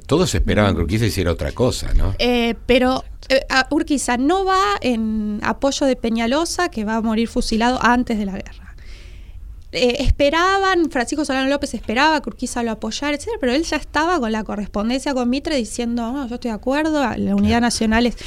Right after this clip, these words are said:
Speaker 2: porque Urquiza, digamos, con la, el fracaso de la Confederación apue-, a-, digamos, que a cuestas,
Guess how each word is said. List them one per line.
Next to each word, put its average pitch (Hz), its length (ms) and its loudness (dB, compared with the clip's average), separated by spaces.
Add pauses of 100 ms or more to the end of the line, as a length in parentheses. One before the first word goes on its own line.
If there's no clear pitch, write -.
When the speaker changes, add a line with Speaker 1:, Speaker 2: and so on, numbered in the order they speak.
(300)
Speaker 2:
porque 302 260 0
Urquiza, 392 300 -2 (440)
digamos, 240 300 -2
con 220 300 -2
la, 208 260 -2
el 208 140 -2
fracaso 302 500 0
de 311 60 2
la 247 100 2
Confederación 220 640 0
apue-, 233 380 0
a-, 208 160 -2
digamos, 196 440 -2
que 202 120 -8 (160)
a 180 80 -12
cuestas, - 720 -2